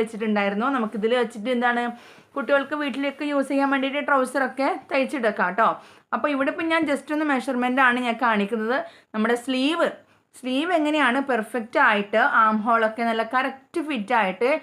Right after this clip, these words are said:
എടുക്കുക, അല്ലെങ്കിൽ ചുളിഞ്ഞിട്ടൊക്കെ ചില ആം ഹോളൊക്കെ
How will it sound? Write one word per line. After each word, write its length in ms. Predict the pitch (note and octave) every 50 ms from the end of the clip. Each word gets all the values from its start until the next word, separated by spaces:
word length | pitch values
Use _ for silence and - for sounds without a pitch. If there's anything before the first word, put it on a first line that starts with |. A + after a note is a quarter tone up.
| - - - _ _ A3 A3+
എടുക്കുക, 400 | A3 A3 A3 G#3 - - G3+ G3 F#3+ A3 G3 - - - - _ - A3+
അല്ലെങ്കിൽ 320 | A#3 A#3 A#3+ A#3+ A#3+ A#3+ B3+ D#4 D#4+ - -
ചുളിഞ്ഞിട്ടൊക്കെ 680 | C#4+ C4 B3+ C4 B3+ C#4 D#4 D#4 - D4+ C4+ D4+ D4+ D4 D4+
ചില 140 | D#4 C#4+ C#4+ C#4+ C#4+ C#4 C#4
ആം 100 | C4+ C4 C4+ C4+
ഹോളൊക്കെ 280 | C#4 C#4 C4+ C4+ C#4